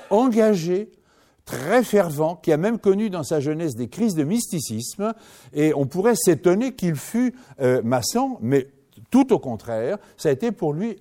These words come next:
une façon de développer dans la pratique d'une convivialité fraternelle les idéaux chrétiens de ce catholique convaincu.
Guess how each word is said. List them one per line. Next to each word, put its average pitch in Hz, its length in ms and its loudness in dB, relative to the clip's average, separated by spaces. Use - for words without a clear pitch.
une 196 120 -2
façon 170 380 -4
de 135 140 -2
développer 185 1040 2
dans 127 600 2
la 123 340 2
pratique - 720 -4
d'une 160 540 -2
convivialité 175 960 2
fraternelle 160 920 -2
les 151 320 2
idéaux 156 520 2
chrétiens 175 720 0
de 113 160 2
ce 151 160 -2
catholique 151 580 0
convaincu. 110 640 2